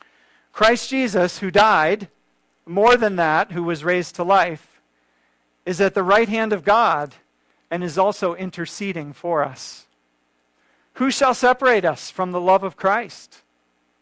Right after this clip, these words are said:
Shall trouble or hardship or persecution or famine or nakedness or danger or sword? No. For I am convinced that neither death nor life,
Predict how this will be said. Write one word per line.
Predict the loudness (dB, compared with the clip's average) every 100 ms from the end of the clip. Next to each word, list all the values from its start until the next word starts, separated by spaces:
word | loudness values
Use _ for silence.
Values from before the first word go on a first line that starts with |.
| _ _ _
Shall | -6 -6
trouble | -4 -4 -2 0
or | 0 -2 -8
hardship | -6 -4 -4 -4 0 0 -2 _
or | -8 -8 -12 _ _ _
persecution | -4 -4 -8 -6 -6 -4 -4 -2 -2 -6
or | -12
famine | -10 -6 -2 -2 -2 -2 -2 -4
or | -6
nakedness | -6 -8 -4 -4 -2 -4 -4
or | -10 -8
danger | -8 -8 -6 -4 -4
or | -6
sword? | -14 -12 -6 -6 -6 _ _ _ _ _ _ _ _ _ _ _ _
No. | -2 2 2 0 _ _ _ _ _ _ _ _ _ _ _ _ _ _ _ _ _
For | _ 2
I |
am | 2
convinced | 0 2 2 0 0
that | -2
neither | 0 0 0
death | 4 4 2 -4
nor | -4 0
life, | 4 4 2 -4 _ _